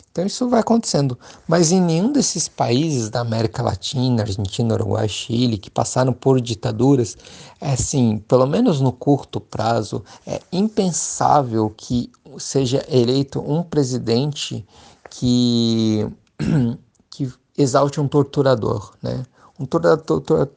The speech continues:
torturador assumido, né? Como é o, foi o caso do Ustra, sabe? Que, que louve e glorifique uma pessoa que comete um crime tão absurdo quanto esse, sabe? Então, o fato do Brasil ter eleito uma pessoa que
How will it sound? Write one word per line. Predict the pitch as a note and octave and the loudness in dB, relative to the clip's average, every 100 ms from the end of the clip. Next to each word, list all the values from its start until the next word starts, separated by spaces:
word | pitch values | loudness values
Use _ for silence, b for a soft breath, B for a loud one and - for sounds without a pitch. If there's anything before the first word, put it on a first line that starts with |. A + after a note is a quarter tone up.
| _ - | _ -4
torturador | D3 - D3 C#3 E3+ | -4 2 2 4 4
assumido, | E3 - D#3+ B2+ A#2+ G#2 | 2 -2 -2 0 0 0
né? | G#2+ A2 | -4 -4
Como | - A2+ A2+ | -4 -2 0
é | A2+ | 2
o, | A2 | 0
foi | G2+ - A2 | -2 -2 -2
o | |
caso | G#2 G#2+ G#2 | 0 -4 -2
do | G#2+ | -4
Ustra, | G2+ G#2 - - | -4 -6 -12 -16
sabe? | - A#2+ G#2+ | -10 -8 -8
Que, | - A2+ B B B | -10 -12 B B B
que | - A#2+ | -8 -2
louve | A2+ A#2+ C3+ C3 G2+ G#2+ | 4 4 6 2 0 -2
e | G#2+ | 0
glorifique | A2+ A#2+ A#2+ - - A#2 A#2 - A#2 A#2+ B2 | 4 4 4 -2 -4 0 0 -4 -8 -6 -4
uma | G#2+ | -2
pessoa | G#2 G2+ F#2+ - G#2+ G2+ B B B _ | -2 -4 -6 -2 0 0 B B B _
que | - A#2 G#2+ F#2+ | -8 -6 -4 -6
comete | - G#2+ G#2+ G2+ - | -6 -4 -2 -4 -4
um | G2+ | -8
crime | - G#2+ A2 G#2+ | -4 -2 -2 -4
tão | - A2+ A2+ | -4 -2 0
absurdo | A2+ G2+ - G#2+ G2 | -2 -4 -4 -2 -2
quanto | - G2+ F#2+ | -4 -8 -6
esse, | G#2 A2 - - _ _ | -6 -8 -14 -20 _ _
sabe? | - A#2+ A#2 B B B - | -12 -12 -14 B B B -10
Então, | B2 - D#3 F3 D#3 | -10 -4 0 2 2
o | |
fato | B2 - E3 F3+ D3 | 0 2 2 2 0
do | C3+ | 0
Brasil | A#2+ A#2+ A2+ G2+ A#2+ E3+ F3 | 2 2 2 0 0 2 2
ter | - A#2+ A#2+ - | 0 0 0 0
eleito | A2+ G#2+ A#2 A#2 | 0 2 2 0
uma | A2+ | -4
pessoa | G#2 A2 - A2+ | -2 -4 -4 -6
que | G2+ - A2 | -4 -4 -4